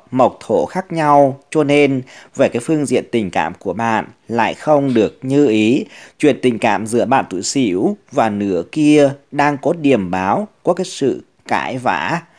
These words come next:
Đôi bên có thể tranh cãi vì một số vấn đề không thống nhất được với nhau. Tuy nhiên, với bạn tuổi Sửu, bạn nên biết sau khi trải qua mâu thuẫn thì đôi bên sẽ hiểu về nhau hơn. Vì thế mà bạn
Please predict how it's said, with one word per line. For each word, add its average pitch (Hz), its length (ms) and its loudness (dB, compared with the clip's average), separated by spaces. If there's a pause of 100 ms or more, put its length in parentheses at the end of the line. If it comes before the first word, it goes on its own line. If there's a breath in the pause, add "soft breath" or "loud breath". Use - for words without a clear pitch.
(260 loud breath)
Đôi 151 200 4
bên 147 300 2
có 185 120 -2
thể 131 200 -2
tranh 147 260 -2
cãi 110 420 -4 (140)
vì 131 120 2
một 104 200 -2
số - 180 -6
vấn 156 280 -2
đề 120 220 2
không 147 320 -2
thống 165 200 -6
nhất 214 240 -2
được 98 300 2
với 104 140 0
nhau. 139 480 2 (180)
Tuy 151 160 2
nhiên, 143 400 2 (320 loud breath)
với 120 140 2
bạn 147 200 0
tuổi 92 140 -6
Sửu, 120 480 -4 (240 loud breath)
bạn 104 200 0
nên 135 220 -4
biết 190 240 -2 (160)
sau 143 280 0
khi 143 160 -2
trải 92 280 -2
qua 139 240 -4
mâu 139 260 0
thuẫn 135 480 -2 (140)
thì 123 160 -2
đôi 127 240 2
bên 135 360 2 (260 loud breath)
sẽ 117 280 -2
hiểu 107 220 -4
về 120 240 0
nhau 123 260 -4
hơn. 127 440 0 (180)
Vì 120 120 -2
thế 104 220 -6
mà 135 180 -6
bạn 98 260 -2